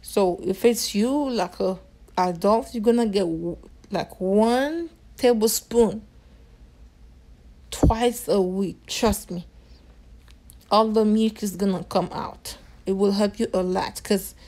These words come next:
when you go to the doctor and things, they give you things, okay, just to get the symptom, but the mucus, some people, they, they still have the mucus stuck in there. So you gotta, we're gonna have to show you, we're gonna have to take care of that, okay?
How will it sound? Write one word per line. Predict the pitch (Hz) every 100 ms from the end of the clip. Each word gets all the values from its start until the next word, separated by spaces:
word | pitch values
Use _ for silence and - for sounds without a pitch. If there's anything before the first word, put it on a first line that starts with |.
| - - - - -
when | 196 214
you |
go | 226
to | 233
the | 220
doctor | 202 202 220 214 -
and | 185 180 180
things, | 220 208 180
they | 190
give | 196 214
you | 208
things, | 196 196 190
okay, | - 185 - 180
just | 180 196 -
to | 202
get | 175 180 202 - - - - -
the | 185
symptom, | 175 - 220 208 190 175
but | 180 175
the | 185
mucus, | 185 214 240 208
some | 190 240 240
people, | 233 - 214 208 - -
they, | 214 202
they | 175 202
still | 208 - 220
have | 202 180
the | 190
mucus | 185 196 202 190
stuck | - - 131 - - - -
in | - 185
there. | 175 208 - - - - -
So | - 185 175 170 - - -
you | 190
gotta, | 185 175 170 -
we're | 190 208
gonna | 208 208
have | 202 185
to | -
show | 202 -
you, | 208 196 - -
we're | 202
gonna | 202 208
have | 190
to | 190
take | - 196
care | 185
of | 170 -
that, | - -
okay? | 185 254